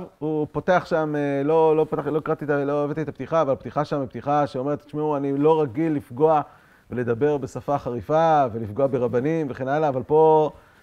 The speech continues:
אה, אין אפשרות, אה, לעצור את, אה, דבריי." ואז הוא אומר, אה,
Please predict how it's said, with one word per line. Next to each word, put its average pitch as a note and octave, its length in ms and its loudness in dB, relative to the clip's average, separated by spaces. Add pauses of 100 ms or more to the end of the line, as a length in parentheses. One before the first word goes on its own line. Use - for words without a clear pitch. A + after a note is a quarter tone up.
(280)
אה, C3+ 200 0
אין E3+ 140 0
אפשרות, E3+ 440 -2
אה, D#3 360 4
לעצור D3 480 4
את, C#3+ 120 0
אה, C3+ 140 4
דבריי." B2 540 6 (880)
ואז A#3 220 8
הוא A#3+ 60 10
אומר, A3 300 8
אה, F#3 260 6